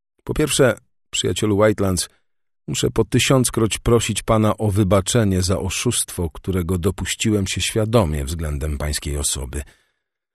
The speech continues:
Potężny gwałt musiałem zadać mej szczerej naturze, by udawać przed panem, a także przed gronem najbliższych, wiedząc, że nadużywam tym samym pańskiego zaufania i rycerskości. Wyrzuty sumienia łagodzi mi myśl, że w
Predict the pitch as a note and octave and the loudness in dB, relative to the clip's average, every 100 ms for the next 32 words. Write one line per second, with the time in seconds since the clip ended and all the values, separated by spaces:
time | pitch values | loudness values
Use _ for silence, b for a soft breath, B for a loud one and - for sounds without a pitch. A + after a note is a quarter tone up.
0 | _ - B2+ C3+ A#2+ A#2+ G#2+ A#2+ A#2 G#2+ | _ 0 4 6 8 6 8 8 8 6
1 | A2 - A#2 A2 F#2+ A2+ G#2+ G2 G2+ G2+ | 2 6 6 6 6 6 6 4 2 2
2 | F#2 - A2 G2 G2 F#2+ F#2+ A#2 F#2+ G2 | 0 2 4 4 4 2 2 2 4 2
3 | F2 F#2+ G#2 G2+ G#2 G2 - - F#2+ - | 2 0 0 4 6 4 2 -2 -4 0
4 | G2 E2 F2 F2+ D#2+ b b b F2 E2+ | 2 2 2 0 -2 b b b -6 -4
5 | D#2+ F2+ - E2+ E2+ G2 F2+ F2+ F#2+ F#2+ | -2 -2 0 -2 2 2 4 2 2 2
6 | F#2 G#2+ - - E2 - - _ _ _ | 2 2 2 -2 -4 -8 -14 _ _ _
7 | G2 A#2 F#2+ F2+ F2+ F2+ G2 G2+ G2 F#2+ | 4 6 6 2 0 0 2 2 2 2
8 | G#2+ F#2+ F#2 G2 F#2 G#2 F#2 F2 F#2 F2+ | 2 2 2 0 0 2 2 0 0 0
9 | - F#2 F#2 F#2+ F#2 G#2 F2+ E2 F2 F2 | 0 0 2 2 2 0 2 0 0 0
10 | F#2+ - A#2+ - - D#2+ D#2 - _ _ | 0 2 2 2 -2 -4 -8 -12 _ _
11 | _ _ _ _ _ _ _ _ _ F2+ | _ _ _ _ _ _ _ _ _ -2
12 | G2+ D3+ D#3+ - C3 D3 C#3+ B2+ A2+ C3 | 2 2 2 2 2 4 4 6 6 6
13 | A#2 A#2 A2 A2+ B2 B2 G#2+ F#2+ F#2+ | 6 4 6 6 6 4 4 2 0